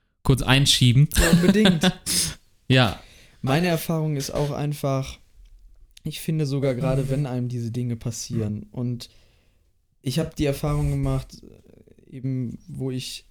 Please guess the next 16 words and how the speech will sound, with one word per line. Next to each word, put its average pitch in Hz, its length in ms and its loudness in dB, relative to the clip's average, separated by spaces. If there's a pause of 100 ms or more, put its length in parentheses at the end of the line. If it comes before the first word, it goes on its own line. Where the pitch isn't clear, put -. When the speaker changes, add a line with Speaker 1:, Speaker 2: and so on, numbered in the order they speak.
Speaker 2:
in 135 140 -8
der 127 100 -4
Reha 143 320 -2
war 139 120 -2
aufgrund 131 360 -8
meiner 123 240 -4
Krankheit, 135 500 -6
ist - 360 -8
mir 127 220 -8
eines 143 340 -4
ganz, 143 320 -4
ganz 127 300 -6
klar 117 280 -4
geworden, 110 500 -2
was 107 200 -6
mir 120 300 -4